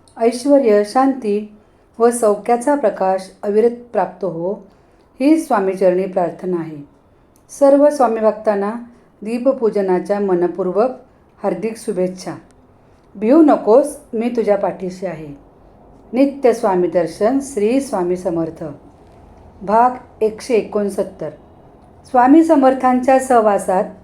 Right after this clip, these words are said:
विनायक वासुदेव चार दिवस अतिशय आनंदात राहिले. त्यांनी स्वामींच्या सहवासात अक्षरशः स्वर्गीय आनंद उपभोगला.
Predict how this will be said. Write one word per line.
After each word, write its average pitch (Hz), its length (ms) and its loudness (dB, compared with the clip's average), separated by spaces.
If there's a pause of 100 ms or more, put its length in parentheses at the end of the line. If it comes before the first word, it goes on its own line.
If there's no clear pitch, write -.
(540)
विनायक 254 540 4
वासुदेव 233 600 2
चार 196 260 0
दिवस 220 340 -2
अतिशय 269 380 -2
आनंदात 196 440 2
राहिले. 160 300 -6 (840)
त्यांनी 185 300 -4
स्वामींच्या 185 560 -2
सहवासात 190 580 -2 (460)
अक्षरशः 277 600 2
स्वर्गीय 254 460 2
आनंद 208 300 0
उपभोगला. 180 540 -4